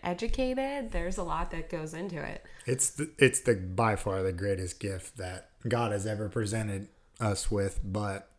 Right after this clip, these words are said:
Speaker 2: it also is the tallest task and, and the most work that I think I've ever contributed in my life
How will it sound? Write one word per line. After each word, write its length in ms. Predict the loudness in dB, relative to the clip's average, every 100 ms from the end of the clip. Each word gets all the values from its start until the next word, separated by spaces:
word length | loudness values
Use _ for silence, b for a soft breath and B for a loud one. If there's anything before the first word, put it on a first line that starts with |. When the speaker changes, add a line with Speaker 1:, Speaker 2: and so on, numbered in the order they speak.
| _ _ _ _ _ 0
Speaker 2:
it 160 | 0
also 520 | 2 0 0 -2 0 0
is 340 | -2 -4 -6 -6
the 180 | -2 -2
tallest 520 | -2 -2 -2 -2 0
task 500 | 2 2 0 -4 -6
and, 340 | -6 -6 -6 -10 -10
and 440 | -8 -8 -10 -12 -12
the 420 | -8 -4 -2 0
most 420 | 0 -4 -6 -8
work 440 | -4 0 0 -4 -8
that 200 | -6 -4
I 140 | -6
think 280 | -6 -8 -6
I've 180 | -6 -4
ever 360 | -4 -4 -6 -8
contributed 600 | -8 -6 -4 -2 -2 -6
in 100 | -6
my 160 | -6 -6
life 520 | -2 0 -2 -4 -12